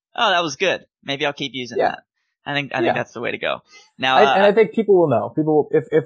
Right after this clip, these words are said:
Speaker 2: if it's worth using, I'm sure people will realize it.
Speaker 1: Oh, yeah.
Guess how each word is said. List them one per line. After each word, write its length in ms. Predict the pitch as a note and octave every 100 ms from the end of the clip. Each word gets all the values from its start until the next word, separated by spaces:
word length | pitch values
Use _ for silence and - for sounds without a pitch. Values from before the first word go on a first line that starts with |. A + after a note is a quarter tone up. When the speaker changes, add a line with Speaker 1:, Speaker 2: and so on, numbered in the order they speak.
| -
Speaker 2:
if 200 | D#3 D3
it's 200 | D3+ -
worth 220 | D#3 D#3+ D#3+
using, 400 | C3+ A#2+ A#2+ A2+ A#2+
I'm 140 | A#2+
sure 220 | A2 A#2+ A2+
people 360 | - A2+ G#2 G2+
will 100 | A2
realize 360 | G#2 G2 - -
it. 60 | - _ _ -
Speaker 1:
Oh, 60 | -
yeah. 160 | -